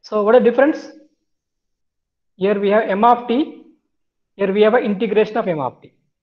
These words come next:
Okay. So they have a same amplitude and they have same center frequency. Here also, here also, F C, F C.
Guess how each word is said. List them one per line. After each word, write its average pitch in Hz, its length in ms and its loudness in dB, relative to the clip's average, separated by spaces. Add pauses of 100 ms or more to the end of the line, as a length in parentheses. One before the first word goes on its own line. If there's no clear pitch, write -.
(1900)
Okay. 233 280 -8 (500)
So 170 300 -2
they 165 100 0
have 185 140 2
a 175 40 2
same 214 320 0
amplitude 202 480 2 (1400)
and 165 240 -6
they 175 40 2
have 175 180 0
same 214 240 -2
center 190 260 -2
frequency. 196 460 -6
Here 180 140 0
also, 180 240 0
here 170 120 2
also, 165 260 -4
F 170 200 -2
C, 160 180 -8
F 120 120 -8
C. - 180 -20